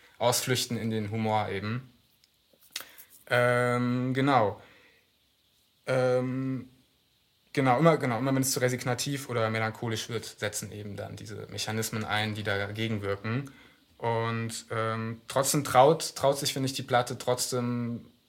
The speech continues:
auch irgendwie ein bisschen weh zu tun. Also sie ist nicht gefällig und auch ein bisschen sperrig und man muss auch so, äh,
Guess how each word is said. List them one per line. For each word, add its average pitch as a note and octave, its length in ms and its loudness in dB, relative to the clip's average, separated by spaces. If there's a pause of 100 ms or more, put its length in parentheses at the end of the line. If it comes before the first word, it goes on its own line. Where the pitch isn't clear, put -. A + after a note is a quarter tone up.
(160)
auch A#2+ 220 -2
irgendwie B2 260 -2
ein A2+ 40 -6
bisschen A2+ 300 -4
weh A2+ 120 -2
zu A2 160 -6
tun. G2+ 400 -14 (120)
Also G#2+ 180 -10
sie A2 120 -8
ist A2 120 -6
nicht A2+ 160 -6
gefällig C3 680 -2
und A2 380 -8
auch G#2+ 100 -8
ein A#2 60 -4
bisschen A2+ 260 -6
sperrig A#2+ 560 -4 (440)
und A#2 180 -4
man A2+ 140 -2
muss A#2 200 0
auch A#2 200 -4
so, A2+ 500 -4 (1000)
äh, A#2+ 60 -4